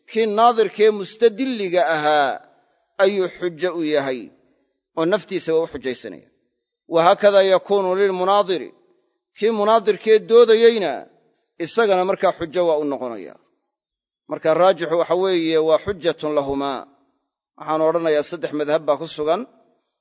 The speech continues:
Wa fii kownihi xujjatan linnaadiri walmunaadiri halaathatu madaahib. Axaduhaa, haadaadu waxay u dhacaysaa buu yidhi, sabri iyo taqsiimka danniga ah. Waayo ka qacigaa dee waa la isla ogolyi.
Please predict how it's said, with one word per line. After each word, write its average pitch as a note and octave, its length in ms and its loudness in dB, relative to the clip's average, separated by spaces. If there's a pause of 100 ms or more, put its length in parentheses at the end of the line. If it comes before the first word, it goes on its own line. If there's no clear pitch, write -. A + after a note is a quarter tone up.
(140)
Wa C3+ 80 -12
fii D#3+ 200 -8
kownihi F#3 380 -2
xujjatan D#3+ 500 -4
linnaadiri E3+ 560 -2
walmunaadiri E3+ 680 -2
halaathatu E3 540 -4
madaahib. D3+ 520 -2 (880)
Axaduhaa, F3 580 2 (840)
haadaadu E3 400 2
waxay E3 200 0
u F#3+ 40 -2
dhacaysaa D#3+ 460 -2
buu D#3 180 -6
yidhi, D3 240 -2 (1000)
sabri F3+ 360 -2
iyo D#3+ 100 0
taqsiimka D#3+ 640 -6
danniga C3 420 -4
ah. C#2+ 120 -16 (640)
Waayo D3+ 200 2
ka D#3 140 -4
qacigaa D#3+ 460 0
dee D3 100 -4
waa D#3+ 140 0
la D3+ 80 -4
isla E3 260 -8
ogolyi. B2 340 -10